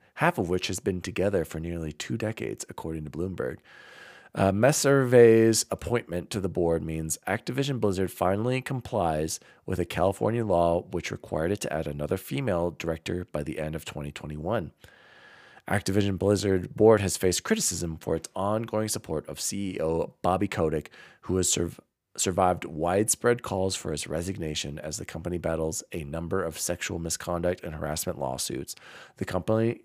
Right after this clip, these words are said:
company is currently trying to clean up its image ahead of its plans to merge with Microsoft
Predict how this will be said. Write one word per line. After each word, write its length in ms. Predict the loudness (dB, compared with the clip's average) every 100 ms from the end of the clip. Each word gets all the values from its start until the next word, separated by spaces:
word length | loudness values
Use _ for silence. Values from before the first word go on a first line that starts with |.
| -8
company 360 | -4 -2 -2
is 160 | -2 -4
currently 360 | -4 -6 -4 -6
trying 280 | -4 -4 -4
to 40 |
clean 280 | -6 -4 0
up 180 | 0 0
its 180 | -6 -4
image 320 | -4 -4 -4
ahead 480 | -8 -6 -4 -4 -6 _ -20 _
of 140 | -6
its 120 | -6 -8
plans 480 | -6 -4 -4 -6
to 100 | -6
merge 460 | -6 -6 -6 -8 -10 -14 _ _
with 160 | -6 0
Microsoft 720 | 0 0 0 -2 -2 -6 -10